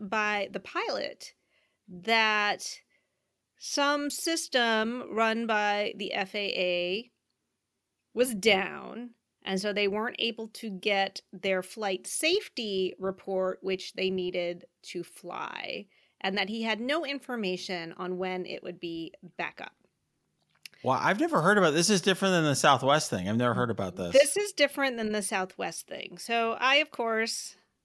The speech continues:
Speaker 1: got on Google, and, <laughs> um, sure enough, on the F A A website, there was an announcement that the, what's called the notams system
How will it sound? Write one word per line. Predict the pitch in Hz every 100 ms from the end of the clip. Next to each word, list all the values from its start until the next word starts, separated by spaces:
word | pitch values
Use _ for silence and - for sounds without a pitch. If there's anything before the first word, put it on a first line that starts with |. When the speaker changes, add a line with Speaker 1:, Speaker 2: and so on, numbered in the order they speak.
| -
Speaker 1:
got | 147
on | 175 214
Google, | 202 226 196 214 220 _ _ - - - -
and, | 220 226 220 226 247 - - 247 -
<laughs> | 302 285 - - - -
um, | 240 233 226 226 208 - - _ -
sure | - - 311
enough, | 440 359 339 359
on | 269
the | 254
F | 226 240
A | 233 233
A |
website, | 220 208 196 - 196 190 214 233 - 220
there | 202 208
was | 208 214
an | 214
announcement | 214 208 208 202 226 208 214 220 - - 190
that | 214 196 196 - _
the, | 196 214 214 208 208 190 - _
what's | 220 -
called | 254 240
the | 220
notams | 196 196 233 320 - 277 277 269 - -
system | - - 202 190 - 185 170 190